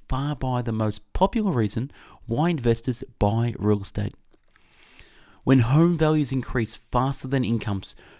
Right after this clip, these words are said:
fewer and fewer people can afford the loan repayments and cannot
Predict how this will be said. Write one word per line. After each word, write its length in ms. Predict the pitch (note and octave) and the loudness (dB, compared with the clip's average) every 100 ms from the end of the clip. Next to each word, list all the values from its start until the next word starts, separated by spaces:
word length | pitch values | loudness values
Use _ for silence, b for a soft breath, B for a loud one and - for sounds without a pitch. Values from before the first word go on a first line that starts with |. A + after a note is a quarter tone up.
| B | B
fewer 540 | - B2 B2+ D3+ D#3 - | -12 -2 0 0 -4 -6
and 200 | G#2+ G2+ | -6 -6
fewer 300 | - B2+ B2 | 0 2 2
people 300 | A#2 A2+ A2 | 0 -2 -4
can 160 | G#2 | -4
afford 380 | G#2 - C3+ E3 | -6 -4 -4 -2
the 80 | D#3+ | 0
loan 220 | C3 A2 | 0 0
repayments 480 | G#2 G#2 G#2 B2+ - b b b | -2 -2 -2 -4 -10 b b b
and 180 | A2+ G#2+ | -8 -6
cannot 380 | G#2 G#2 C3+ | -4 -2 -4